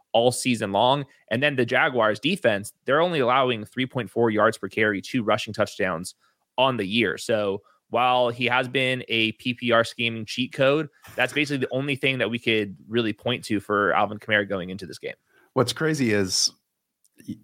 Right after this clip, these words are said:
Speaker 2: you mentioned the P P R cheat code. Uh, he's averaging a career low three point four yards per target in the passing game. So it's, like, truly catch at the line of scrimmage and barely get any yardage off of that. And he's only getting ten or more yards on five point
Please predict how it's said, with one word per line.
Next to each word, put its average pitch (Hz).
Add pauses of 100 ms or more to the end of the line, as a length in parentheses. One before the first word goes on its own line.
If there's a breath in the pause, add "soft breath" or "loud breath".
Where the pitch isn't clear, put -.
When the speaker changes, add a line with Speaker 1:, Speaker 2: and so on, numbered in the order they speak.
Speaker 2:
you 113
mentioned 107
the 98
P -
P 107
R 90
cheat 104
code. 85 (400 loud breath)
Uh, 87
he's 113
averaging 110
a 98
career 107
low 98
three 104
point 104
four 107
yards 90
per 98
target - (140)
in 95
the 87
passing 82
game. -
So 87
it's, -
like, 92 (100)
truly 101
catch 107
at 104
the -
line 95
of 92
scrimmage 90
and 87 (380 loud breath)
barely 95
get 90
any 92
yardage 87
off 90
of 95
that. 90
And 101
he's 104
only 127
getting 104
ten -
or 110
more 98
yards 92
on 87
five 85
point 95